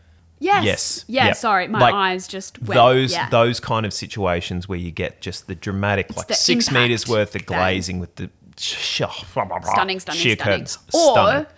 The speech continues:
Speaker 1: for people playing at home who probably are a little bit more on the gram, is, like, Three Birds renovations.
Speaker 2: Perfect.
Speaker 1: Their, like, project home that they did.
Speaker 2: Yes, you're right.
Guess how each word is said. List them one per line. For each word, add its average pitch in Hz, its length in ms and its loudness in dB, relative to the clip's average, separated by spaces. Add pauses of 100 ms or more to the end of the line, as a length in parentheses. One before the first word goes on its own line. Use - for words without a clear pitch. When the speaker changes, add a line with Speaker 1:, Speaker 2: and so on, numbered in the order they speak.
(120)
Speaker 1:
for 262 280 -2
people 233 280 -8
playing 202 300 -4
at 185 80 -10
home 185 260 -4
who 202 80 -8
probably 185 680 -8 (500)
are 196 60 -6
a 190 40 -6
little 185 160 -8
bit 180 160 -12
more 180 280 -6
on 185 160 -8
the 175 40 -10
gram, 180 580 -6 (180)
is, 233 340 -6
like, 247 160 -4
Three 277 240 -4
Birds 302 400 -4
renovations. 240 720 -6
Speaker 2:
Perfect. 190 180 -2
Speaker 1:
Their, 214 340 2
like, 208 200 -6
project 226 460 -8
home 254 220 -6
that 247 100 -10
they 247 160 -6
did. 269 160 -6
Speaker 2:
Yes, 151 280 2
you're 127 140 0
right. 120 460 2